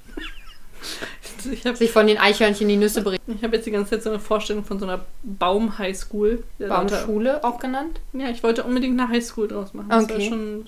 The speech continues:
Speaker 1: schon
Speaker 2: Du hast es mit diesen amerikanischen Sachen, dann können die nämlich auch aufs College gehen und dann
Speaker 1: Genau.
Speaker 2: können sie Archäologie studieren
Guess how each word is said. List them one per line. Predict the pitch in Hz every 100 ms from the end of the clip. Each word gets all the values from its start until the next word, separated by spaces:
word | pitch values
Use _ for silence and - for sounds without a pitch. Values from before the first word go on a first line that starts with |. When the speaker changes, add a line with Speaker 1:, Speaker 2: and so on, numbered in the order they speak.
| -
Speaker 1:
schon | 202 185 202
Speaker 2:
Du | -
hast | 190 185 190
es |
mit | 196 185
diesen | 190 185
amerikanischen | 175 175 180 185 180 180 175
Sachen, | 175
dann | 175
können | 202 185
die |
nämlich | 180 175 -
auch |
aufs | 170 -
College | - - 185 196 - -
gehen | 220 233 262
und | 208 180
dann | 180 180
Speaker 1:
Genau. | 202 - - - - -
Speaker 2:
können | 208 190 190
sie | 190 180 180
Archäologie | 180 180 190 175 165 196
studieren | - 202 214 247